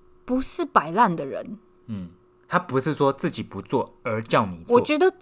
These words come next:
Speaker 2: 这样是不合理的。
Speaker 1: 在社会上的帮忙是有很多前提的，那种无私的付出奉献只有在家里而已。
Speaker 2: 哦。
Speaker 1: 你想多，多做什么当然是好，可是你有没有想过别人会感谢你吗？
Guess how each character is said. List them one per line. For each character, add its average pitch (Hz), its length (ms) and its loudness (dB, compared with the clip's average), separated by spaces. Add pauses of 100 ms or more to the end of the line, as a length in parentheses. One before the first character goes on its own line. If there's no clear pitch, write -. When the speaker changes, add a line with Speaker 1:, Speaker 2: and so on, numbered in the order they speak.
(120)
Speaker 2:
这 131 80 -2
样 131 60 -2
是 123 60 -4
不 349 100 -2
合 330 80 10
理 285 60 6
的。 277 60 2
Speaker 1:
在 - 40 -2
社 311 200 4
会 294 180 4
上 269 220 2
的 220 80 0
帮 226 260 2
忙 180 260 0
是 226 220 -8
有 180 140 0
很 170 160 -8
多 170 180 -4
前 - 380 -6
提 - 300 -16
的， - 120 -12 (380)
那 311 140 4
种 185 360 0 (340)
无 208 200 0
私 247 340 -2
的 214 240 4
付 214 300 -4
出 208 240 -6
奉 208 260 2
献 180 200 -2
只 170 120 -6
有 185 120 0
在 190 160 -2
家 156 340 -8
里 - 260 -10
而 - 120 -16
已。 185 200 -18 (340)
Speaker 2:
哦。 95 600 -10 (1500)
Speaker 1:
你 233 80 4
想 226 220 2
多， 262 260 6 (200)
多 269 180 6
做 269 180 4
什 214 140 0
么 170 80 -4
当 214 160 2
然 180 160 2
是 196 80 -8
好， - 320 -8
可 180 100 -8
是 233 160 -4 (500)
你 262 100 6
有 262 40 8
没 254 40 8
有 262 40 6
想 175 220 -2
过 208 140 4
别 190 180 2
人 190 100 2
会 226 120 2
感 165 220 -6
谢 190 200 0
你 104 140 -8
吗？ 101 120 -12